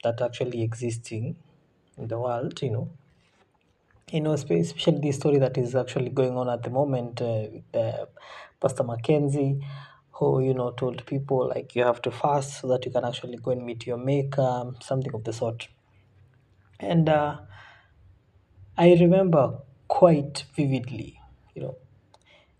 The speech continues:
while, uh, we were actually, if not growing up, you know, while we were, you know, while we were in high school in our teen years,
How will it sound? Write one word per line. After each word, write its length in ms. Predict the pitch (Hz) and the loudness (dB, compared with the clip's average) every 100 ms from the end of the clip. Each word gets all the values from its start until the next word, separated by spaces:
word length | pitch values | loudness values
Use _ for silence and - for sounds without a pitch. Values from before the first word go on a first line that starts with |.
| _ _ _ | _ _ _
while, 440 | 151 143 135 131 131 | 6 8 8 6 4
uh, 100 | 127 | 4
we 100 | 131 | 4
were 240 | 127 139 | 4 4
actually, 640 | 147 - 147 135 120 117 165 | 0 0 0 0 -2 -4 -6
if 160 | - | 0
not 360 | 143 165 170 - | 4 4 2 0
growing 360 | 139 143 123 | 4 6 6
up, 360 | 127 120 - - - - _ - | 4 4 0 -6 -18 -20 _ -4
you 80 | 135 | 0
know, 100 | 123 | 0
while 300 | - 120 120 - _ _ _ _ _ _ - _ - | 0 0 -2 -12 _ _ _ _ _ _ -20 _ 2
we 120 | 135 | 6
were, 640 | 131 127 123 123 131 131 | 8 6 4 2 0 -2
you 80 | 135 | -2
know, 140 | 139 135 | 0 4
while 200 | 135 139 | 4 4
we 160 | 135 | 2
were 100 | 135 | 2
in 120 | 135 | 0
high 180 | 131 143 | 2 0
school 220 | 139 - | 0 -2
in 80 | 131 | -2
our 180 | 123 120 | -2 -4
teen 340 | 117 165 147 135 | -4 0 2 4
years, 580 | 131 120 135 170 - | 2 2 0 -2 -10